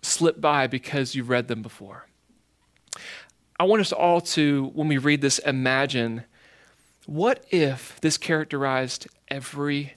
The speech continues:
Christian father? What if this characterized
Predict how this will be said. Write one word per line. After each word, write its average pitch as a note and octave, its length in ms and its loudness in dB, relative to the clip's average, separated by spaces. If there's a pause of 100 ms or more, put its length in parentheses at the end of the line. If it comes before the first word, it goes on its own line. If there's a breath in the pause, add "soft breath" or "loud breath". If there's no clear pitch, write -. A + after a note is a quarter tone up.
(240)
Christian A#2+ 680 -8 (260)
father? G#2 520 -10 (580 loud breath)
What A#3 120 6
if C4 100 0
this A#3+ 140 -2
characterized E3+ 840 0